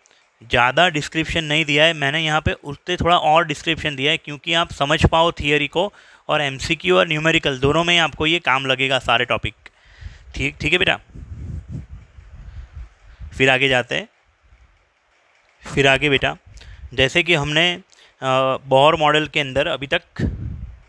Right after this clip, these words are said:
एनर्जी ढूंढने का फॉर्मूला देखा, energy of electron in nth orbit, रेडियस ढूंढने का फॉर्मूला देखा, radius in nth orbit, उसी प्रकार velocity of electron in nth orbit having species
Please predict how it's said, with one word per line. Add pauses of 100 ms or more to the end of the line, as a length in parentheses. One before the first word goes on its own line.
(320)
एनर्जी
ढूंढने
का
फॉर्मूला
देखा,
energy
of
electron
in
nth
orbit, (640)
रेडियस
ढूंढने
का
फॉर्मूला
देखा,
radius
in
nth
orbit, (300)
उसी
प्रकार (640)
velocity
of
electron (100)
in (200)
nth (100)
orbit (1300)
having
species